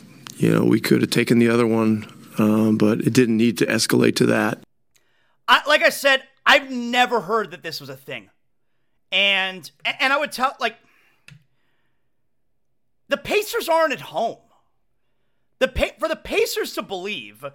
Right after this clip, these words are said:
Speaker 2: and they had, maybe they didn't know it was a Bucks record. There's really no reason they should know it's a Bucks record. But they definitely know Giannis had sixty-four. They definitely know they're not home.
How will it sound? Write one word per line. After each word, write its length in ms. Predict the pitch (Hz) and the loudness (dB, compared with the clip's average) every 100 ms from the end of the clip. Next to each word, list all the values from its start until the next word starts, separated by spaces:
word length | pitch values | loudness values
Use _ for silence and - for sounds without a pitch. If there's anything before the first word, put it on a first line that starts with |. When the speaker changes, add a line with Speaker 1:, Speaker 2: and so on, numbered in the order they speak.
| _ - | _ -4
Speaker 2:
and 140 | - - _ | -4 -4 _
they 140 | 214 226 | -4 -4
had, 360 | - - 294 - - - _ _ _ _ _ | -6 0 0 0 -12 -20 _ _ _ _ _
maybe 240 | - 220 262 | -6 -2 2
they 120 | 254 | 2
didn't 160 | 240 226 | 2 2
know 180 | 220 | 2
it 40 | 214 | 2
was 100 | 170 | -4
a 40 | |
Bucks 340 | 143 190 - 175 | -4 -4 -4 -12
record. 440 | 202 - 131 - _ _ | -14 -14 -18 -20 _ _
There's 120 | 262 | -10
really 180 | 339 269 | -6 -2
no 160 | 220 | -2
reason 200 | 208 170 | -2 -8
they 100 | 156 | -12
should 280 | 139 - 190 | -8 -8 -6
know 160 | 151 131 | -6 -6
it's 140 | 139 | -10
a 20 | |
Bucks 300 | 131 123 - | -12 -12 -12
record. 280 | 143 117 107 _ _ _ _ | -14 -14 -18 _ _ _ _
But 200 | - 202 - _ - | -2 -2 -4 _ -2
they 280 | 165 180 - | -2 -2 -2
definitely 420 | 285 302 427 403 | 2 2 0 0
know 200 | 381 370 | 4 4
Giannis 440 | 277 285 330 294 294 | 4 4 4 2 0
had 180 | 262 | -4
sixty-four. 1080 | - - - 311 - 254 226 226 185 113 - _ _ _ | -4 -6 -4 -4 -6 -12 -10 -8 -8 -10 -16 _ _ _
They 140 | 214 233 | 0 0
definitely 460 | - 277 370 370 | 4 4 4 2
know 160 | 339 320 | 4 4
they're 140 | 285 | 2
not 200 | 254 254 | 0 0
home. 480 | - - 226 262 | -2 -4 0 0